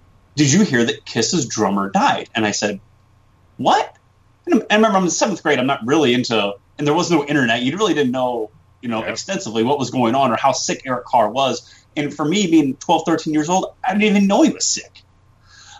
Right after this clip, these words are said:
Speaker 1: Um, and I go, "What?" And he goes, "Yeah, it was, it was a drummer of Kiss. He died." I go, and the only thing I can think of, "Well, well, which one? Was it Eric Carr? Or was it, or was it Peter Criss?" I didn't, you know, "Wh-, what do you mean?" He goes, "No, no, it's the guy that's in the band now." And I was like, I was like,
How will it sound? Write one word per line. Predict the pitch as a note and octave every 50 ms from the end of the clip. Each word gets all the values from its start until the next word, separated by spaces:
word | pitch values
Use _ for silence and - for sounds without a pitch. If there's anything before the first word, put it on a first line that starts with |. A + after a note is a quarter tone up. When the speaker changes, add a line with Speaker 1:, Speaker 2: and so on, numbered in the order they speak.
| _ _ -
Speaker 1:
Um, | E3+ E3 E3 D#3+ D#3 D3+ D3+ D3 - _ _ _ _ _ -
and | - D3+
I | C#3 C3+
go, | C3+ B2 A#2+
"What?" | C#3+ F#3+ G4 G#4 - - D3+ C#3+ C#3+ -
And | - D3
he | D3 C3+
goes, | B2+ C3+ B2+ B2 B2 - -
"Yeah, | G#3+ A3+ F#3+ D#3 B2+ B2 C3+ - -
it | D3
was, | D3 D3+ C#3 B2 - _ - - _ _ _ -
it | B2 B2 B2 - - _ _
was | - C3+ C3+ B2+
a | C3 A#2+
drummer | A#2+ D3+ G#3 A3+ G#3
of | D#3+ -
Kiss. | - - C#4 B3 -
He | -
died." | A3+ F#3+ G3 G3+ C#3+
I | A#2 G#2+
go, | A2+ A2 G#2+ - - _ _ _ _ _ _ _ -
and | D#3+
the | E3 E3+
only | E3+ E3+
thing | E3 E3+ D#3
I | D#3+
can | E3+ E3
think | C#3+ D3+ C3+
of, | C3+ A#2+ - _ _ _ -
"Well, | - D3 C#3 C3 B2+ - -
well, | C#3+ C#3 B2+
which | D3 D3 C#3+ -
one? | - D3 B2+ G#2
Was | G#2 G#2 G2+
it | A2+
Eric | A2 A2+ A2+ A2
Carr? | - - A#2+ A#2 A2+
Or | G#2+
was | G#2 G#2 G2
it, | G#2+ G2+ - _ -
or | A2+ G#2+
was | G#2+ G2+ F#2
it | - -
Peter | - - - A2 F#2+
Criss?" | - - A#3 G#3+ - - -
I | A#2+ A#2+ A#2+
didn't, | A#2+ A#2 - -
you | C3
know, | A#2 A2+ A2+ G#2 - _ - -
"Wh-, | C3 B2+ -
what | - C3+ C#3
do | B2+
you | C#3
mean?" | D3
He | A#2+
goes, | G2+ F#2+ G2
"No, | C3+ C#3 D3+ C#3+
no, | C#3 C#3+ B2+ A2+
it's | G#2+ -
the | A#2
guy | A2 C#3
that's | C3+ B2+ -
in | A#2+ A2+
the | A2+
band | G2 G2 G2 A2+ C3+
now." | E3 G3+ G#3 F3+
And | - -
I | F#2+
was | F#2+ -
like, | - - _ - _ _ _ _ _ _ _ _ _ _ _ -
I | - C3 C#3
was | C3+ B2
like, | - B2+ A2+ G#2+ G2 -